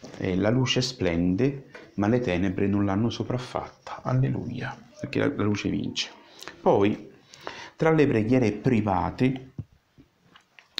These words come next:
oltre alla meditazione, io metto proprio al primo posto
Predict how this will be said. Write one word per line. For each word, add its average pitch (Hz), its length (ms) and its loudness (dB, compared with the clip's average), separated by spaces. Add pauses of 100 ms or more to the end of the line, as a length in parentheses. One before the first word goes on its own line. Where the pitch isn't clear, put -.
(420)
oltre 120 320 4
alla 92 100 2
meditazione, 104 600 2
io 104 380 0 (100)
metto 107 440 0
proprio 104 240 0
al 98 80 0
primo 120 340 2
posto 110 760 -2